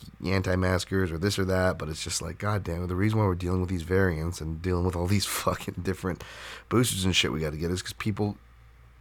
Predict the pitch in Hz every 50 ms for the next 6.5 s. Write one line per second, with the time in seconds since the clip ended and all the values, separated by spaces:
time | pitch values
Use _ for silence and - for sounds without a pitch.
0 | - - - - - - - - - - - - - - - - - - - -
1 | - - - - 92 87 - - 82 87 95 - 104 95 - 95 - - 82 -
2 | - 135 120 - 98 92 85 82 82 92 104 107 101 - - 90 90 90 98 110
3 | 113 104 101 98 107 110 - - - - - 95 107 135 127 - 82 85 95 101
4 | - - - - - - - - 98 98 90 90 87 85 - - 98 95 - -
5 | - - - 82 95 82 69 95 98 85 87 95 - - 104 104 95 - - -
6 | 98 95 - 95 92 90 92 90 92